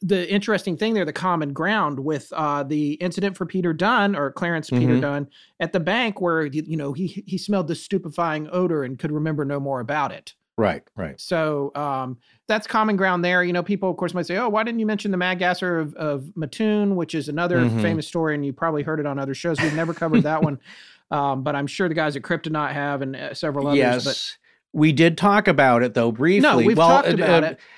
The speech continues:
Speaker 2: yeah, of, of course, Tess is, um, she's written a blog entry on everything, folks, and
Speaker 1: Yes,
Speaker 2: they're really
Speaker 1: that's true.
Speaker 2: fun.
Speaker 1: That's true.
Speaker 2: <laughs> If you just, if you are just sick of us blathering on, just go to, uh, read one of those. She's got all these topics.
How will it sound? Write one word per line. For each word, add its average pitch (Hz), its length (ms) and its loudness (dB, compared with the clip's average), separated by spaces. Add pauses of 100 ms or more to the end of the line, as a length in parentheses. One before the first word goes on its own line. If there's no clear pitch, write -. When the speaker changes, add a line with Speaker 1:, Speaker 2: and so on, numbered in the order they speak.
(120)
Speaker 2:
yeah, 247 140 6
of, 196 180 6
of 185 160 4
course, 220 280 4
Tess 180 360 2
is, 147 220 2
um, 104 480 4
she's 175 240 0
written 127 260 0
a 104 60 0
blog 110 340 0
entry 113 240 -2
on 92 140 0 (100)
everything, 117 460 2
folks, 90 380 -2
and 98 60 2
Speaker 1:
Yes, 98 180 4
Speaker 2:
they're 110 60 2
really 117 100 4
Speaker 1:
that's 110 160 2
true. 123 100 4
Speaker 2:
fun. 113 140 4
Speaker 1:
That's 127 180 2
true. 135 240 -4
Speaker 2:
<laughs> - 20 4
If 214 220 0
you 247 100 8
just, 208 240 4 (300)
if 175 140 4
you 202 360 6
are 160 140 4
just 147 300 0
sick 185 220 2
of 127 120 2
us 131 220 0
blathering 117 520 2
on, 87 220 0
just 151 180 0
go 165 420 2
to, 139 280 2
uh, 110 460 2
read 147 320 2
one 151 100 2
of 143 60 0
those. 120 160 4
She's 131 180 -2
got 131 240 2
all 143 220 2
these 165 160 -2
topics. 110 500 -2